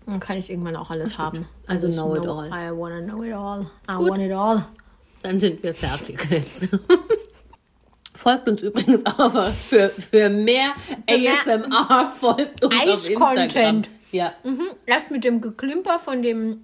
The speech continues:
Speaker 1: mm, total umweltbewussten Strohhalm
Speaker 2: Mhm.
Speaker 1: in Glas.
Speaker 2: Mhm.
Speaker 1: Und jetzt das
Speaker 2: Aber
Speaker 1: beliebte
Speaker 2: Eis mögen alle.
Speaker 1: Schokoeis.
Speaker 2: Würden wir Chips essen, wär's unangenehmer. Eis lieben
Speaker 1: Mhm.
Speaker 2: alle.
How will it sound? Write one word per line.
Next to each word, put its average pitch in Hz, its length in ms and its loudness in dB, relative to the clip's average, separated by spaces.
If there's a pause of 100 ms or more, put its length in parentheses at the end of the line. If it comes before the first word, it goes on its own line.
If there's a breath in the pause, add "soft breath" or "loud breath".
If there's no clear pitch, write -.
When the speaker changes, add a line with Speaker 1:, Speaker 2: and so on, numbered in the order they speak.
Speaker 1:
mm, 214 320 -10
total 240 460 -2 (720)
umweltbewussten 247 840 -2
Strohhalm 247 500 0 (200)
Speaker 2:
Mhm. 208 200 -6
Speaker 1:
in 226 140 2
Glas. 202 520 -4
Speaker 2:
Mhm. 208 200 -6 (800 loud breath)
Speaker 1:
Und 214 140 -8
jetzt 214 200 -10
das 226 160 -10 (140)
Speaker 2:
Aber 196 200 2
Speaker 1:
beliebte 254 260 4
Speaker 2:
Eis 240 40 2
mögen 214 220 4
alle. 170 160 2
Speaker 1:
Schokoeis. - 420 -4
Speaker 2:
Würden 214 200 4
wir 190 120 2
Chips 254 240 -2
essen, 214 240 0
wär's 202 160 0
unangenehmer. 151 580 -4 (180)
Eis 196 300 2
lieben 185 280 0
Speaker 1:
Mhm. 175 60 -8
Speaker 2:
alle. 131 260 -8